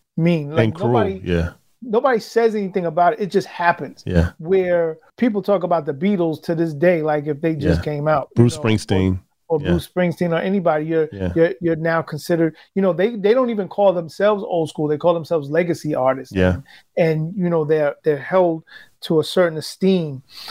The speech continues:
Speaker 2: But even just
Speaker 1: And
Speaker 2: recently, Twenty-one Savage said Nas was just not, you know, his music wasn't relatable. But in a way, the way he said it, it was like, "Really,
Speaker 1: Yeah,
Speaker 2: dude?"
Speaker 1: people
Speaker 2: Like
Speaker 1: went, people went overboard with that,
Speaker 2: Yeah.
Speaker 1: though. Like, I know what he was trying to say,
Speaker 2: Yeah.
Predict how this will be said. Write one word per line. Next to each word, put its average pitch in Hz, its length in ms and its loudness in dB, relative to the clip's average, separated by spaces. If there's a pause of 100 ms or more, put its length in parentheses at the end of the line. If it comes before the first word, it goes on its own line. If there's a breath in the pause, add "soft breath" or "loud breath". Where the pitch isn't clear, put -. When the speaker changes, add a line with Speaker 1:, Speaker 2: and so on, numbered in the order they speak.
(320 loud breath)
Speaker 2:
But 113 140 -2
even 131 220 4
just 123 160 0
Speaker 1:
And 117 80 -6
Speaker 2:
recently, 107 640 2 (240 soft breath)
Twenty-one 113 380 2
Savage 107 440 0
said 104 500 0
Nas 101 680 0 (340 loud breath)
was 101 220 2
just - 260 -2
not, 101 420 2
you 135 160 -4
know, 92 200 4
his 101 220 0
music 107 340 2
wasn't 98 320 0
relatable. 95 580 0
But 95 160 2
in 90 140 2
a 90 40 -2
way, 123 220 4
the 110 140 0
way 120 160 0
he 110 100 0
said 139 320 4
it, 90 200 -2 (420 loud breath)
it 110 60 -8
was 104 200 2
like, 92 380 2 (260)
"Really, 233 320 0
Speaker 1:
Yeah, 302 120 0
Speaker 2:
dude?" 320 100 0
Speaker 1:
people 370 180 2
Speaker 2:
Like 226 80 2
Speaker 1:
went, 220 400 -4
people 330 200 2
went 214 160 0
overboard 170 460 0
with 151 140 -6
that, 156 120 0
Speaker 2:
Yeah. 82 120 2
Speaker 1:
though. 139 240 -2 (140)
Like, 214 280 2
I 240 120 0
know 294 140 0
what 262 120 2
he 214 80 -2
was 180 160 -8
trying 196 280 0
to 180 60 -10
say, 196 240 -2
Speaker 2:
Yeah. 170 200 0